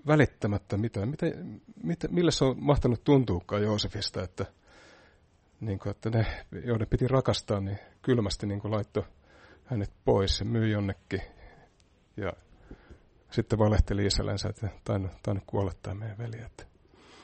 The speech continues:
Joosef joutui sinne tota, kaukaiseen tota, Egyptiin sieltä, mistä ne oli paimentamassa. Mutta Raamattu sanoo monta kertaa Joosefin elämästä, että aina,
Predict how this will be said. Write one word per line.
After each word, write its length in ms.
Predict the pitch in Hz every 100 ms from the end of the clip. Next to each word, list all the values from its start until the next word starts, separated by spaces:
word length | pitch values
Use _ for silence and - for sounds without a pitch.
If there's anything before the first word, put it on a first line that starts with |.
| - - _
Joosef 400 | - 135 131 123
joutui 220 | 123 110 -
sinne 240 | 117 107
tota, 300 | - 107 107 98 - - - - _ _ _ _ _ _ _ _ _ _ _ _ - - - - -
kaukaiseen 500 | 123 110 110 113 98
tota, 260 | 107 117 - - - - - _ -
Egyptiin 500 | 117 117 - 104 101
sieltä, 300 | 107 101 101 - _ - - - - _
mistä 220 | - -
ne 60 | 107
oli 100 | 104
paimentamassa. 760 | - 120 110 107 101 104 - 101 - - - - - -
Mutta 340 | 190 - 165 127 - -
Raamattu 280 | 226 - 165
sanoo 220 | 170 170
monta 340 | 190 208 135
kertaa 460 | - 131 120 - 110
Joosefin 500 | 123 120 110 104 101
elämästä, 540 | 110 104 98 101 -
että 220 | 107 117 117 - 247 -
aina, 180 | 113 104